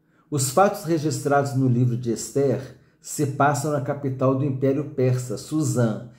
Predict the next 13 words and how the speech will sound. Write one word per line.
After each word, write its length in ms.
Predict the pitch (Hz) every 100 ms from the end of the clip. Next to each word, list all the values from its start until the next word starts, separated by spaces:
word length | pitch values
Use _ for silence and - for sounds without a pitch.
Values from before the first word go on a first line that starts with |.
| _ -
entre 240 | 135 127
o 40 | 151
primeiro 560 | 147 151 139 165 175
e 40 | 175
o 60 |
segundo 500 | 143 - 135 143 147
retorno 760 | 143 175 180 - 139 131 113 107
dos 220 | 123 127
judeus 500 | 160 147 123 127 123
para 320 | - 131 127
Jerusalém. 640 | 120 120 123 135 131 113 110
Quer 180 | 135 131
dizer, 480 | 131 120 107 90